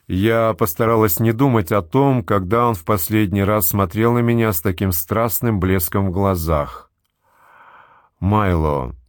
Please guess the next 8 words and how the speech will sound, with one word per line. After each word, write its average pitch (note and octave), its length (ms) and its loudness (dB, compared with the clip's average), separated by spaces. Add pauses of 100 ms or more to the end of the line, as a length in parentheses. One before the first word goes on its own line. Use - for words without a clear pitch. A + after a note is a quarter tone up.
(160)
ей-богу, F#2+ 540 0
сегодня G2 760 -2
я G2+ 260 -2
неподходящая G#2 920 -2
жертва F2 720 -2
для E2+ 200 -4
твоих F2+ 340 -4
чар. E2 500 -4